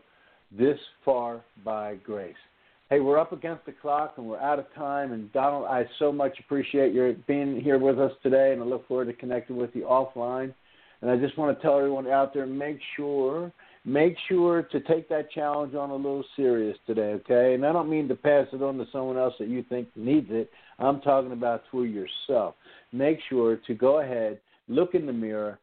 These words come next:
have that conversation, find out what the problem is,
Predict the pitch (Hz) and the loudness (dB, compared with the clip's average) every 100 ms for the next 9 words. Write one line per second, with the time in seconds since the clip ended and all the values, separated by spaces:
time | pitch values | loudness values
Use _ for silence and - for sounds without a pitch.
0 | - 170 156 147 120 131 117 110 - 113 | -4 -2 0 0 -2 -4 -6 -6 -6 -4
1 | 104 - 110 - 160 165 160 135 131 - | -4 -8 -18 -2 2 4 4 4 2 0
2 | 113 131 117 110 110 107 110 | -2 2 4 4 2 2 2